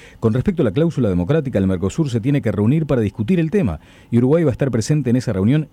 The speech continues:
y lo va a discutir con la seriedad y responsabilidad que pretendemos llevar adelante en el ejercicio de gobierno, dijo Tabaré Vázquez. Por su parte, Macri remarcó que ambos están muy preocupados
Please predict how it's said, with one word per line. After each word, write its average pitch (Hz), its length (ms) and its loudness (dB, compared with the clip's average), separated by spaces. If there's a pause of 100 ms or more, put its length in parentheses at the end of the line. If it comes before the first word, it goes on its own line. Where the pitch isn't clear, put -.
y 104 120 0
lo 101 120 2
va 135 160 2
a 143 60 0
discutir 123 420 -2
con 104 160 -2
la 85 100 -2
seriedad 120 580 0 (360)
y 117 120 0
responsabilidad 107 720 0
que 113 120 -2
pretendemos 90 520 0
llevar 101 160 0
adelante 110 320 0
en 98 80 0
el 87 100 0
ejercicio 110 480 -4
de 117 80 0
gobierno, 131 320 -2
dijo 110 260 -2 (200)
Tabaré 92 240 -2
Vázquez. - 460 -12 (280)
Por 87 140 -6
su 85 100 -6
parte, 110 240 0
Macri 147 440 0
remarcó 98 540 -2
que 78 200 -8 (260)
ambos 139 460 0
están 85 220 -4
muy 151 260 2
preocupados 107 720 -2